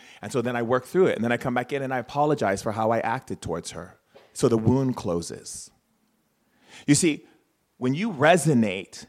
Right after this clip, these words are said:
with something, when you, when you, when you see something, spirit could be showing it to you because you're the person who has enough tools and ability and understanding on how to transmutate that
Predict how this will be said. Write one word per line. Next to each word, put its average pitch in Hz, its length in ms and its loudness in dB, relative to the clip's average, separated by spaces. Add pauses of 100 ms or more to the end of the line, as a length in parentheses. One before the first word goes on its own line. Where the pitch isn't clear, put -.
with 117 160 -2
something, 107 400 -2
when 107 140 -2
you, 160 200 -2 (220)
when 127 160 -2
you, 180 120 0
when 143 200 -6
you 180 100 -6
see 190 300 -4
something, - 560 -4 (180)
spirit - 400 2
could 156 140 0
be 143 80 0
showing 170 420 4
it 113 120 -2
to 123 100 0
you 110 80 6
because 120 340 0
you're 160 240 6
the 175 80 0
person 151 480 2
who 123 120 0
has 120 200 -2
enough 117 320 -2
tools 170 380 0
and 135 100 -6
ability 127 480 -6
and 107 80 -8
understanding 113 640 -10 (180)
on 120 120 -2
how 117 160 -4
to - 140 -10
transmutate 127 840 -8
that - 240 -14